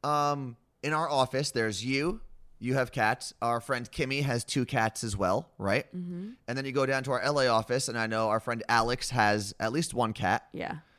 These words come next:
Speaker 1: Um, on the Elvis show,
Speaker 2: They
Speaker 1: I
Speaker 2: all
Speaker 1: think
Speaker 2: got
Speaker 1: everyone
Speaker 2: it.
Speaker 1: has a
Speaker 2: <laughs>
Speaker 1: cat.
Speaker 2: Yeah.
Speaker 1: Um, who else? I'm trying to think.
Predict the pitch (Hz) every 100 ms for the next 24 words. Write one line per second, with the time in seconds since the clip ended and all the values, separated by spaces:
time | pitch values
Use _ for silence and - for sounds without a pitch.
0 | _ _ - 113 110 107 101 - 123 127
1 | 127 180 190 139 127 101 107 123 _ 175
2 | 202 226 185 143 180 123 113 87 147 208
3 | 87 117 175 208 - - _ _ _ -
4 | 127 120 117 110 104 - _ _ - 165
5 | 127 95 - 117 147 139 131 117